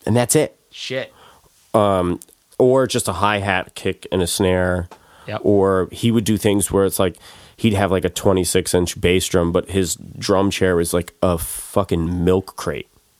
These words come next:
Speaker 1: <laughs> Like, just make himself feel uncomfortable, but always super, super, super minimalistic drum
Speaker 2: Really?
Speaker 1: set. But the stuff that he does is just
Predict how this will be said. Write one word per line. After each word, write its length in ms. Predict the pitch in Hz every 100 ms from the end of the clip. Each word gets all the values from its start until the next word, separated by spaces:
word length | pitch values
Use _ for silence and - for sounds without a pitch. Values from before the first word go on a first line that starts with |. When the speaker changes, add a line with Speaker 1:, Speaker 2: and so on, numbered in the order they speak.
| _ _ _ _
Speaker 1:
<laughs> 60 | - - - - - - _ - - _
Like, 160 | 107
just 220 | - 127 -
make 240 | 117 139
himself 400 | 135 - 127 113
feel 240 | 120 107
uncomfortable, 580 | 98 - 92 87 90 85
but 140 | 82 -
always 220 | 113 110
super, 440 | - - 143 131 151
super, 280 | 131 117
super 300 | 113 120 104
minimalistic 800 | 95 95 98 101 92 90 - - - _ _
drum 360 | 101 92 107
Speaker 2:
Really? 180 | 120 143 123
Speaker 1:
set. 320 | 135 160 - - - - _ -
But 180 | - 117
the 60 | 98
stuff 460 | - - - 113
that 140 | - 92
he 140 | 101
does 680 | 90 - 87 110 180 - - - _ _ _
is 260 | 117 113 -
just 460 | - 104 92 -